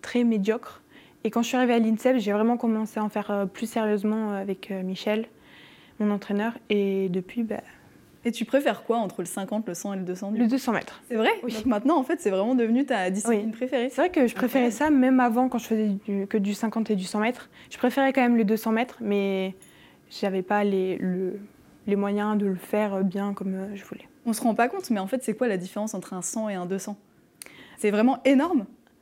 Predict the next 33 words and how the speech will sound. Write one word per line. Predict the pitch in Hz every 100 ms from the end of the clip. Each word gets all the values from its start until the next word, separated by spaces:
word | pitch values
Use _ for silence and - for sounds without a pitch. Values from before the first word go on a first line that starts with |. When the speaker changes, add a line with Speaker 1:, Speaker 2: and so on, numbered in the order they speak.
| _ _ -
Speaker 1:
Je, | 226 226 - _ _
pour | 233
moi, | 254 302
oui. | 262 247 254 - -
Entre | 240 226
un, | 233 - 233
le | 226
cent | 262
mètres, | 285 -
c'est |
vraiment | 226 240 226
un |
sprint, | 220 - - 285 330 - - - - -
alors | 220 226 -
que | 233
le | 214 202
deux | 214
cents | 214 240
mètres, | 254 - -
euh, | 208 202 - - -
'fin, | 208 202
il |
y | 202
a |
vraiment | 202 214 226
des, | 208 208 208 202 - - - - -
des | 220
stratégies, | - 240 233 240 214 226 240
euh, | 226 208 208
de | 202
course. | 202 254 - - - - - - - _ _ - _ _ _ _ _
Et, | 214 202 202 202 196 - - _ _ 226
ouais. | 202